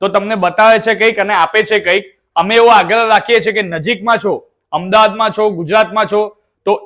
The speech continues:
એક વખત કિંમતી સમય લઈને આવીને સુવર્ણ આર્ટ જ્વેલરીની મુલાકાત કરો. તમને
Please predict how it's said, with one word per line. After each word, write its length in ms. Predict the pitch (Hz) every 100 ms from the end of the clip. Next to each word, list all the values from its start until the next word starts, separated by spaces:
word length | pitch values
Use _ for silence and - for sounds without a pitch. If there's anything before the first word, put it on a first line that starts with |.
| 214
એક 140 | 240
વખત 280 | 233 214 240 240
કિંમતી 340 | 202 196 180 247
સમય 300 | 226 220 226
લઈને 220 | 226 220
આવીને 440 | 214 214 220 240 - _
સુવર્ણ 400 | - 190 233 247
આર્ટ 160 | 240
જ્વેલરીની 460 | 151 202 214 220 220
મુલાકાત 540 | 190 180 214 214 220
કરો. 420 | 220 226 233 233 _ _ -
તમને 480 | 190 190 233 240